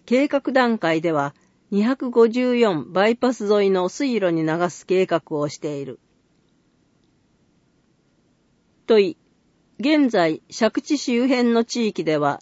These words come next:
台風時に水害の不安がある。企業が入ってきて、処理水が多く流れてくるとなると、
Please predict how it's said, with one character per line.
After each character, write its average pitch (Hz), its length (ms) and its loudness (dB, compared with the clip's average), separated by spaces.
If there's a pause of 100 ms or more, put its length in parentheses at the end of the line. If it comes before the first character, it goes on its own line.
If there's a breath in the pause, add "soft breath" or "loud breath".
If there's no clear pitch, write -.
(160)
台 254 300 0
風 269 260 0
時 190 160 2
に 165 200 -2
水 269 360 -4
害 262 200 0
の 233 120 2
不 214 180 0
安 190 220 0
が 165 180 0
あ 151 80 -4
る。 120 140 -14 (760)
企 277 260 2
業 226 180 4
が 196 120 0
入 214 220 0
っ 165 40 -12
て 170 180 -4
き 165 120 -10
て、 165 260 -4 (240)
処 233 120 4
理 311 100 2
水 202 300 0
が 180 180 2
多 254 180 2
く 214 120 -2
流 190 140 0 (120)
れ 196 80 2
て 165 160 -2
く 214 100 -4
る 196 140 4
と 170 140 -2
な 170 120 -2
る 160 140 -4
と、 143 240 -8